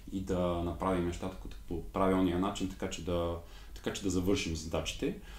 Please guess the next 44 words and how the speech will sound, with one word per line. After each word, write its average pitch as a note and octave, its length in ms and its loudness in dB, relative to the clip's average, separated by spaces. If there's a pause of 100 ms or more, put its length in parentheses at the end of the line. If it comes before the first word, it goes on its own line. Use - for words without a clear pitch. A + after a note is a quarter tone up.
(200)
А, A2 180 0
и G#2+ 40 0
съответно G#2 520 0
много G2+ 220 4
често G2 280 2
започваме A2+ 580 2
много A2 340 6
неща, B2 460 2
всичко - 400 0
е A#2 100 6
в - 160 -6
work A#2 260 4
in A#2 120 2
progress, A#2 480 6 (160)
но G#2 340 2
почти - 220 -4
нищо F2+ 240 0
не F2+ 60 2
отива E2 260 -2
в D2+ 60 -6
дън. D2 200 -4 (360)
И A2+ 280 2 (240)
съответно G2 720 -2
това F#2 120 -2
се - 80 -4
случва - 220 -6
постоянно. D2+ 500 -2
Но F#2 200 2
учени F#2+ 260 0
доказват F2+ 360 0
дори, F#2+ 180 0
че - 80 -6
са F2 80 -4
ни E2+ 100 0
нужни G2 260 0
двайсет F#2+ 580 0
и - 140 -16
три A2 120 0
минути G#2+ 300 -2
и F#2+ 80 -8
петнайсет F#2+ 360 -2
секунди, G2+ 360 0
за D#2+ 200 -2
да G#2 300 2